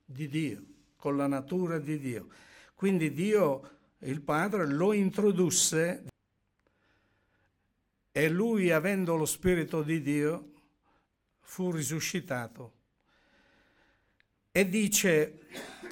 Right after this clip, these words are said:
"E lo adorino tutti gli angeli di Dio."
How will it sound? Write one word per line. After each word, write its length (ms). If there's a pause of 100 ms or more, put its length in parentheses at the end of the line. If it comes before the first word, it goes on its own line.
(160)
"E 160
lo 200
adorino 800
tutti 420
gli 140
angeli 540
di 160
Dio." 460